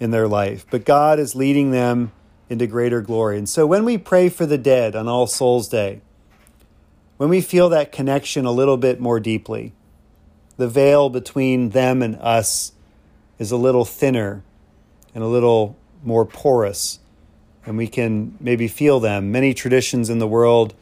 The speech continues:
Dia de los Muertos and others that seek to, um, experience this in a fuller way, um, are always good because they,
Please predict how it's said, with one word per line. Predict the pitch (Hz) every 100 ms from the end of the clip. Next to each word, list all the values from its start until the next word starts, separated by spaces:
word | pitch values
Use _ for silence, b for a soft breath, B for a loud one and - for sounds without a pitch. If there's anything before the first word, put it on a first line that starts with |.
| b b b b b _ _ _
Dia | - 123
de | 117
los | 117 110 -
Muertos | 127 131 131 135 123 - 113
and | 107
others | 120 123 117 104 - _ _ _ _ _
that | 120 110 107
seek | - - 139 -
to, | - 123 117 110 - _ _ _
um, | - 110 110
experience | 107 - 202 208 127 104
this | - 113 -
in | 117
a |
fuller | 104 - 131 123
way, | 117 120 104 98 - b b b _ -
um, | 110
are | 117
always | 160 180 139
good | - 156 131 101
because | 104 - 131 117
they, | 123 120